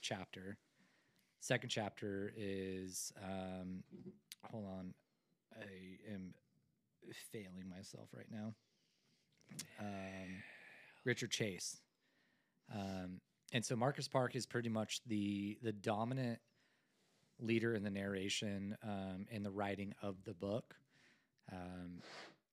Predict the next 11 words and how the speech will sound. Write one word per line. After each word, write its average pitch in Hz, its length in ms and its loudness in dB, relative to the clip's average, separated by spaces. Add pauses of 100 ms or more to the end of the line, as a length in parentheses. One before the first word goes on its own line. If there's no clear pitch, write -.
(760)
Henry 120 320 4
Zebrowski 104 840 4
and 98 400 -2 (160)
Ben 104 180 2
Kissel 101 680 0 (560)
kinda 110 240 -2
just 101 240 0
add 98 240 0
their 98 160 2
two 104 180 0
cents 95 480 0